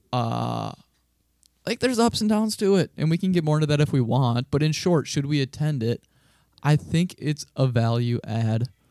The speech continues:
almost no matter who you are. I think there are maybe situations, I don't wanna pr-, throw a blanket over everybody,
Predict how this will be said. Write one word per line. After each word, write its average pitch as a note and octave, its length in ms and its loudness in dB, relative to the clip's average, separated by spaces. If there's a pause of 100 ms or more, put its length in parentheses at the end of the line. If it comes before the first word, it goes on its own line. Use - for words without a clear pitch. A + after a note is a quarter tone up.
(260)
almost A3+ 320 2
no E3+ 80 4
matter D#3+ 180 6
who C#3 160 4
you C3 220 4
are. - 240 -6 (180)
I C#3 60 2
think E3 120 0
there D#3 120 4
are C3+ 200 4
maybe B2+ 220 -2
situations, C3 640 -2
I B2+ 40 0
don't A2+ 80 -2
wanna C3 120 -2
pr-, C3 220 -8
throw C3 140 0
a - 20 -2
blanket A#2+ 520 2
over B2+ 300 2
everybody, A#2+ 640 0